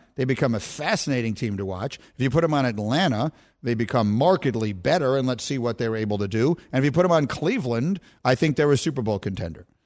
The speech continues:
So if those are the four teams we're talking about, that's how, that's how, um, consequential a move is on the verge of being made in the N F L. And, and if you weren't watching our T V show this morning,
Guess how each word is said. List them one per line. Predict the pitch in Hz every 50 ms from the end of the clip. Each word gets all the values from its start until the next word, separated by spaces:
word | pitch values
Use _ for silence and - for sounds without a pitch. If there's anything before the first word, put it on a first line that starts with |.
| _ _ _ _ _ _ _ _
So | - - 139 131 123 123 123
if | 127 117 107
those | 127 147 175 208 175
are | 175 147
the | 139
four | - - 165 170 165
teams | - - 160 156 135 139
we're | 135
talking | 127 156 151 185 214 - 135 107
about, | 95 95 95 104 160 196 - _ _ _ _ _ _ _ _ _ _ _ _ _ _ _ _ _ _ - _ _ -
that's | 104 139 143 151 - -
how, | - 135 139 151 151 156 156 156 143 - - _ _ _ _ _ _ _
that's | 143 160 196 -
how, | - 165 165 170 165 165 160 156 - - - -
um, | 147 139 135 135 131 135 135 131 123 - _ _ _ - - - _ _ _ _ _ _ _ _ _ _ _ _ _
consequential | - - 185 208 233 - 196 - - - 175 208 240 - - 131 110 104 123 151 - _ _ _ _ _ _ _ _ _ _
a | 127 131
move | 135 151 175 247 226 151 127 123 123 117 131 -
is | - 131 131
on | 151 151 151
the | 143 135
verge | 110 98 131 170 208 214 180 143
of | 165 139
being | 120 160 175 175 175 165
made | 165 220 285 240
in | 143 120 110
the | 104 104
N | 104 98
F | 104 95 - 117
L. | 104 95 98
And, | 104 110 110 -
and | 117 117
if | 120 110 -
you | 123
weren't | 123 131 185 233 220
watching | 160 135 131 120 - 127 120
our | 120 113
T | - - 123
V | 107 117 113
show | 107 - 120 113
this | 107 104 -
morning, | - 110 113 117 131 139